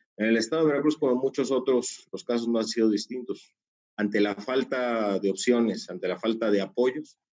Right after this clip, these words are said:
la sociedad sa-, civil salió a dar la cara. Pero también muchos de los municipios, con suficiente tiempo y en especial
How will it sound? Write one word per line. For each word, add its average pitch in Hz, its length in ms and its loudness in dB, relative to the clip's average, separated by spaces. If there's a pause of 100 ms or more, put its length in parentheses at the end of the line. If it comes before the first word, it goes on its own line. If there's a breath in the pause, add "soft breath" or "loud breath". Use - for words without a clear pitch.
(240)
la 104 120 -2
sociedad 104 380 0
sa-, 107 360 -6
civil 123 440 2
salió 101 580 0
a 92 60 -14
dar 92 160 -4
la 87 160 -4
cara. - 280 -8 (360 soft breath)
Pero 117 200 4
también 139 500 4 (320)
muchos 156 360 2
de 131 80 4
los 110 200 4
municipios, 104 920 -2
con 90 140 -2
suficiente 110 640 0
tiempo 117 360 0
y 98 40 0
en 90 100 -2
especial 110 560 -4